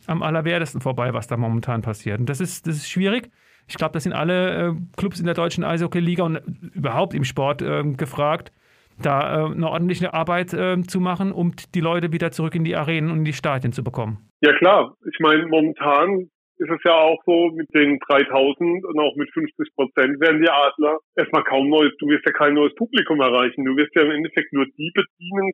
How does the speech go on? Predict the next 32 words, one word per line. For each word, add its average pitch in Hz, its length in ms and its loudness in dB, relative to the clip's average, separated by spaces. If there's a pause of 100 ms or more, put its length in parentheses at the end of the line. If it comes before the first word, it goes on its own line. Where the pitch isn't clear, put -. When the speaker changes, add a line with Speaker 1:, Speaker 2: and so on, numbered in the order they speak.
Speaker 2:
können, 190 240 4 (140)
die, 165 320 2
die 170 180 4 (140)
eh, 190 220 6 (100)
ähm, 135 460 2 (340)
brennen, 131 480 2 (260)
also 151 220 -2
die 139 180 -8
Bock - 200 0
drauf 135 260 4
haben, 135 300 2
wieder 131 180 0
hinzugehen 131 720 -2
und 131 320 -4
die 139 60 -14
bereit 135 480 2
sind, 131 360 -2 (320)
in 143 80 -4
Kauf 139 320 4
zu 147 80 0
nehmen. 131 260 2
Es - 80 -12
wird 143 180 2
ja 160 80 6
auch, 147 80 2
es - 300 -4
will 160 140 -2
ja 165 80 6
auch 143 100 4
nicht 151 200 -2
jeder 151 260 4
momentan 156 600 2